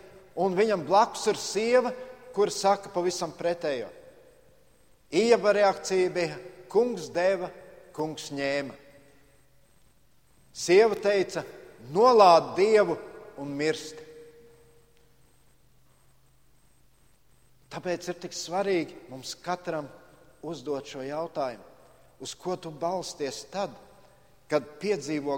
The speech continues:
grūtības un pārbaudījumus dzīvē? Vēstule Efeziešiem, sestā nodaļa, no vienpadsmitā līdz trīspadsmitajam pantam. Apostolis Pāvils dod padomu:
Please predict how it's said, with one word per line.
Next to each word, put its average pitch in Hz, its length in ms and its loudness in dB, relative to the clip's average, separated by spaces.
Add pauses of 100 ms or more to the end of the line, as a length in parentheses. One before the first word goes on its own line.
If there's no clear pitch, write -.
grūtības 151 680 -6
un 127 160 -14
pārbaudījumus 127 880 -6
dzīvē? 170 340 -10 (4000)
Vēstule 151 420 4
Efeziešiem, 165 580 -2
sestā 180 400 -2
nodaļa, 170 460 -2 (500)
no 151 140 -4
vienpadsmitā 175 600 -2
līdz 151 240 -8
trīspadsmitajam 156 800 -2
pantam. 156 420 -2 (680)
Apostolis 196 640 4
Pāvils 185 640 2
dod 165 280 0
padomu: 160 460 0